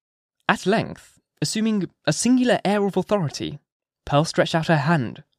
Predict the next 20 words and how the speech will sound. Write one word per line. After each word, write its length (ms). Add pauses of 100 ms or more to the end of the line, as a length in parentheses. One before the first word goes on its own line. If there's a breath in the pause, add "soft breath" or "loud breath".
with 120
the 40
small 320
forefinger 640
extended, 540 (500)
and 140
pointing 320
evidently 540
towards 320
her 100
mother's 320
breast. 520 (1700)
And 140
beneath, 400 (300)
in 100
the 60
mirror 180
of 100
the 80
brook, 400